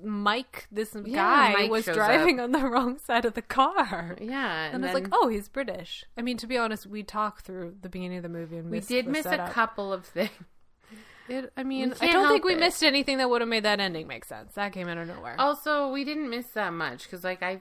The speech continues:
Speaker 2: kn-, we figured out it
Speaker 1: We
Speaker 2: was her
Speaker 1: figured out it was her
Speaker 2: daughter
Speaker 1: daughter.
Speaker 2: and all that stuff.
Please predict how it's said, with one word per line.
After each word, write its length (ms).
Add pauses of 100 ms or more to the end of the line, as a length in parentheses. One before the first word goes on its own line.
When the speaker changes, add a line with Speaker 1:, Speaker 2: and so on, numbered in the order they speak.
Speaker 2:
kn-, 460
we 100
figured 400
out 140
it 40
Speaker 1:
We 80
Speaker 2:
was 100
her 40
Speaker 1:
figured 180
out 60
it 40
was 140
her 180
Speaker 2:
daughter 260
Speaker 1:
daughter. 60
Speaker 2:
and 140
all 420
that 520
stuff. 300